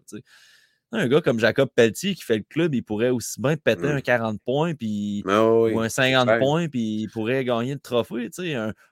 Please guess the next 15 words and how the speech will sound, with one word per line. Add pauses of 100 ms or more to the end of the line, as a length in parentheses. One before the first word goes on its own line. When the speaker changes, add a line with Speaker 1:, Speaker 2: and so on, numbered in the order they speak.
Speaker 2:
Ah
Speaker 1:
gars
Speaker 2:
ouais.
Speaker 1:
comme
J
J
Peterka
qui
commencerait
avec
Buffalo,
il
pourrait
arriver,
puis